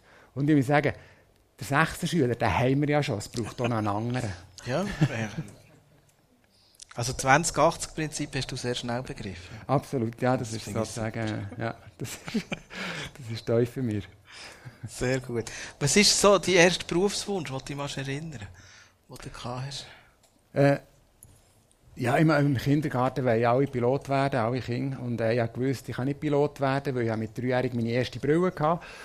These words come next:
Speaker 1: Und da ist es für mich so ein bisschen, ich habe im Kindergarten gerne Pilot gespielt, mit, mit den anderen Gielen zusammen und so. Aber ich habe gerne, äh, ein bisschen bauen und so. Aber für mich war relativ gleich mal klar gewesen, vielleicht auch durch die, die Erfahrung, die, die ich hatte mit meinem Vater.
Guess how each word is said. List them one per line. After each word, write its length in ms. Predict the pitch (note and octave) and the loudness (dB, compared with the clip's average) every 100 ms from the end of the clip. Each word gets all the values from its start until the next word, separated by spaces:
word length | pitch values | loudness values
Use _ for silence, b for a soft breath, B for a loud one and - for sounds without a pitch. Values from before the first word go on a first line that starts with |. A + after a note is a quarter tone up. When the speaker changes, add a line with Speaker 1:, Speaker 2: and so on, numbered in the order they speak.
| B B B | B B B
Speaker 1:
Und 240 | C#3 B2+ | -2 2
da 80 | D3 | 4
ist 120 | C#3+ A#2+ | 4 4
es 80 | |
für 100 | G2 | 0
mich 140 | C#3 C#3 | 2 4
so 60 | |
ein 80 | C3+ | 4
bisschen, 140 | C#3+ D3 | 6 6
ich 40 | |
habe 80 | B2+ | 4
im 80 | B2+ | 4
Kindergarten 560 | D3 D#3 D3+ C#3 C#3 | 2 2 4 4 2
gerne 240 | B2+ B2+ C#3+ | 2 2 2
Pilot 420 | C#3+ C#3 D3 D#3 | 4 6 6 4
gespielt, 440 | - - D3 D#3 | -2 4 4 4
mit, 220 | C#3 B2+ C#3+ | 2 -2 -4
mit 200 | A#2+ A#2+ | -4 0
den 60 | |
anderen 920 | A#2 D3 D3 C3+ C3+ C3+ D3 D3+ D3+ | 2 2 4 6 6 2 -2 -6 -6
Gielen 280 | D3+ G3 A3 | 2 4 4
zusammen 360 | - D3 D#3 D#3 | 4 4 4 0
und 160 | B2+ | -2
so. 320 | B2+ C3 C#3 - - - | 0 2 2 0 -10 -10
Aber 180 | A#2+ | -2
ich 100 | C#3 | 0
habe 160 | C3 B2+ | 2 2
gerne, 340 | B2+ A#2+ A#2+ | 2 2 2
äh, 180 | A2+ G#2+ | 0 -2
ein 40 | A2 | -4
bisschen 280 | A2+ B2+ A#2+ | -8 -8 -2
bauen 340 | D#3 F3 E3+ | 2 4 2
und 140 | F3 E3+ | -2 -4
so. 280 | C#3+ C#3+ D3 B B B | 0 0 0 B B B
Aber 100 | A#2+ | -6
für 100 | - | -2
mich 200 | E3 C#3+ | 0 2
war 80 | E3 | 0
relativ 320 | E3 D#3 - | 0 -6 -6
gleich 180 | D3 D#3+ | -4 -2
mal 220 | D#3 C#3+ | -2 -2
klar 320 | - C3+ C3+ | -2 0 0
gewesen, 260 | B2+ - B2+ | -2 -8 -8
vielleicht 220 | B2 A#2+ | -4 -4
auch 100 | A#2+ B2+ | -4 -4
durch 140 | B2 B2 | -4 -4
die, 80 | A#2 | -6
die 300 | F#2 A2 B2 | -8 -10 -8
Erfahrung, 360 | A2 A#2+ B2 D3 C3+ B2+ B2 | -6 0 0 0 0 0 0
die, 60 | B2 | -2
die 60 | |
ich 60 | A#2+ | -4
hatte 340 | A#2 B2 B2+ | -4 -2 0
mit 200 | B2 G#2 | 0 -2
meinem 160 | A#2+ A#2+ | -4 -4
Vater. 420 | B2+ C#3 - - | -2 -4 -4 -10